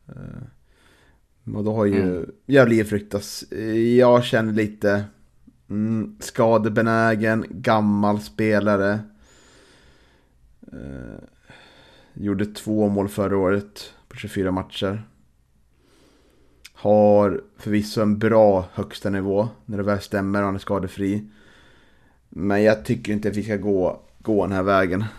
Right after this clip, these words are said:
Speaker 1: Jag tycker att det känns... Jag skulle gärna vilja bygga på något nytt istället.
Speaker 2: Mm.
Speaker 1: Kortsiktigt
Speaker 2: Du skulle
Speaker 1: är det, kortsiktigt är det säkert jättebra, men långsiktigt kan det vara inte alls bra.
Speaker 2: Mm. Du skulle inte tycka att det var roligt att ha en spelare som har vunnit Puskas Award,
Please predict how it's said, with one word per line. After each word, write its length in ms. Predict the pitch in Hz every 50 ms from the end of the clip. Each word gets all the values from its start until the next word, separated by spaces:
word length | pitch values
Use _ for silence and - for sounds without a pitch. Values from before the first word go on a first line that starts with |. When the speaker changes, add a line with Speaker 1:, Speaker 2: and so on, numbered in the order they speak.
| - -
Speaker 1:
Jag 120 | - 120
tycker 180 | - 98 - 101
att 60 | 87 -
det 80 | 95
känns... 320 | 95 - 107 92 92 95 - - - - - - - - - - - - -
Jag 60 | - -
skulle 160 | 113 104 107
gärna 160 | 104 98 101
vilja 180 | 95 101 98 90
bygga 300 | 90 101 92 80 98 95
på 80 | 95
något 160 | 90 95 92 -
nytt 360 | 92 95 98 101 - - -
istället. 340 | - - - 90 71 85 95 - _ _ _ _ _ _ - - _ _ _ _ _ _ _ _ _ -
Speaker 2:
Mm. 280 | 131 120 107 104 98 98 - _ _ _ -
Speaker 1:
Kortsiktigt 360 | - 131 127 - 151 135 113
Speaker 2:
Du 40 | 139
skulle 180 | 135 143 127 123
Speaker 1:
är 20 | 120
det, 40 |
kortsiktigt 560 | 101 - 143 139 139 - 147 131 131 127 131 -
är 80 | 117
det 80 | 110 107
säkert 300 | - 120 113 107 107 -
jättebra, 560 | 107 104 107 - 107 101 113 104 87 92 98 101
men 260 | 101 98 95 92 92 - _ _ _ _ _ _ _ _ _ _ _ _ _ _ _ _ _
långsiktigt 540 | - 110 110 107 107 107 117 104 104 - 90
kan 120 | - 104 95
det 80 | 95
vara 280 | 90 90 87 87 98 110 - _ _ _ _ _ _ _ _ - 220 - -
inte 220 | - 107 104 101 101
alls 180 | 95 - -
bra. 180 | - 135 - - - _ _ _ _ _ _ _ _ _ _ _ _ _
Speaker 2:
Mm. 380 | 120 120 110 98 98 95 - -
Du 120 | 117 123
skulle 300 | 131 - - 143 139 131
inte 160 | 123 120 139
tycka 200 | - - - 131
att 60 | 123
det 60 | 127 117
var 160 | 117 120 120
roligt 380 | 120 120 120 120 120 113 117
att 60 | 110 110
ha 120 | 110 110
en 60 | 107
spelare 380 | 107 - - 113 113 107 110 107
som 160 | - - 110
har 60 | 104 101
vunnit 300 | 104 110 98 - - -
Puskas 440 | 110 104 - - - 107 104 -
Award, 480 | 110 110 104 110 110 110 87 90 - -